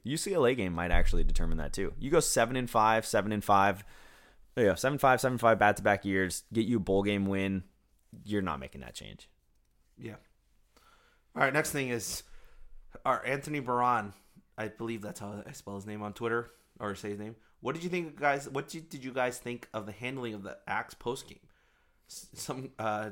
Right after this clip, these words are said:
Speaker 2: they dropped it and even <laughs> ran over some girl along the way. We actually talked about this in the car ride, uh, today, but <laughs> I mean,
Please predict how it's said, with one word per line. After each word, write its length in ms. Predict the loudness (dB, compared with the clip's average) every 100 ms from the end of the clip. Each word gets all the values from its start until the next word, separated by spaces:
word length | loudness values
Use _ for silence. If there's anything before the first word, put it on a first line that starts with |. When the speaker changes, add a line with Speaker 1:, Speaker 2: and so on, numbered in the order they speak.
| -8
Speaker 2:
they 100 | -8
dropped 480 | -2 4 4 2
it 240 | -2 -4 -6 _ _ -16
and 160 | -14
even 220 | -10 -8
<laughs> 20 | -6
ran 180 | -6
over 200 | -4 -4
some 240 | -4 -6 -8
girl 260 | -6 -4
along 260 | -4 -6 -6
the 80 | -6
way. 280 | -8 -10 -16 _ _ _ -2
We 100 | 2
actually 220 | 4 2
talked 200 | 2 0
about 200 | 2 6
this 140 | 8
in 60 | 8
the 60 | 8
car 220 | 6 4
ride, 240 | 4 -2 -6 -10 -10 -10 -12 -8
uh, 260 | -6 -8 -6
today, 300 | -2 -2 -4 -14 -16 0
but 320 | 2 2 -2 -20 -18 -18 -18
<laughs> 420 | -18 -8 -2 6
I 140 | 6 6
mean, 380 | 4 2 0